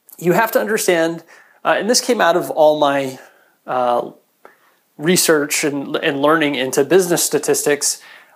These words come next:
Um, it's, you know, it's about sampling, you know? So if you, when you,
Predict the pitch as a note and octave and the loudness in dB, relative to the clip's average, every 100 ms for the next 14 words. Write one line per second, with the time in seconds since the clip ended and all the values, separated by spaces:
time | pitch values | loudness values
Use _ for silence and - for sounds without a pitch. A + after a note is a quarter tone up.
0 | - C#3+ C#3 - - - - - F#3 - | -4 0 0 -4 -10 -16 -14 -12 -6 -6
1 | E3+ E2 - - F3 F3 E3+ F3 - - | -6 -10 -12 -2 2 2 2 0 2 2
2 | F3 F#3+ D3 A#2+ A#2 B2+ C3 C#3+ - - | 2 2 0 -2 -4 -4 -4 -6 -12 -14
3 | - F3 E3 D#3 - - _ - F#3+ - | -2 2 2 2 -4 -16 _ -2 -2 -2
4 | - _ _ - - - - - E3+ F#3 | -8 _ _ -20 -20 -20 -16 -4 0 0
5 | G#3+ G#3+ F#3+ G3 G#3 F3+ | 0 0 0 2 -2 -4